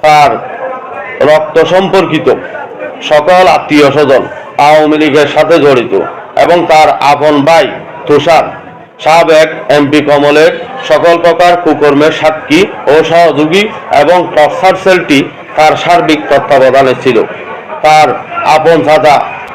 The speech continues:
নুরুল আমিন বর্তমানে ফতেগারকুল ইউনিয়নের তিন নম্বর ওয়ার্ড আওয়ামী লীগের সভাপতি এবং তার আপন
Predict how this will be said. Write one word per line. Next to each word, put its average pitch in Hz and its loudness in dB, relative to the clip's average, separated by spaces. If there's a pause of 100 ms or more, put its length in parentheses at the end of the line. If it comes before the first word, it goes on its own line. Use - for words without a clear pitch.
(120)
নুরুল 160 4
আমিন 147 0 (340)
বর্তমানে 160 2 (100)
ফতেগারকুল 170 2
ইউনিয়নের 156 2 (360)
তিন 156 4
নম্বর 165 4
ওয়ার্ড 143 2 (280)
আওয়ামী 147 4
লীগের 151 0
সভাপতি 135 2 (320)
এবং 175 4 (400)
তার 151 4 (400)
আপন 160 2